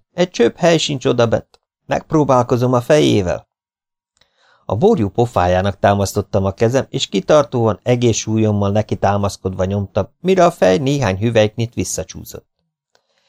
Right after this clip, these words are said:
Ennél többre nem jutottam. Az üsző megint nagyon neki veselkedett, és én újra ott tartottam, ahol az elején. Újra mosni kezdtem a kezemet és a karomat. Ez képtelenség, Ted.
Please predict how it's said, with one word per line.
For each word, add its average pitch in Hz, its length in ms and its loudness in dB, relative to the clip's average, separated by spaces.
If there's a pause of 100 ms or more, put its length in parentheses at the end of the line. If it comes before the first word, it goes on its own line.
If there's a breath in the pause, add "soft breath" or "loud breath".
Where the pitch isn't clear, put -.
(100)
Ennél 117 400 2
többre 110 320 2
nem 90 220 -2
jutottam. - 520 -14 (440)
Az 202 180 -4
üsző 196 440 0
megint 101 340 -4
nagyon 107 280 0
neki 107 260 0
veselkedett, 107 760 0
és 202 140 -4
én 180 160 2
újra 180 340 2
ott 139 200 -2
tartottam, 117 560 0
ahol 95 260 0
az 92 140 -6
elején. 78 400 -10 (1040)
Újra 113 320 4
mosni 113 320 0
kezdtem 113 400 0
a 107 60 2
kezemet 101 480 -2
és 98 180 -4
a 92 60 -6
karomat. 92 540 -6 (520)
Ez 139 280 -2
képtelenség, 113 840 0
Ted. 104 180 0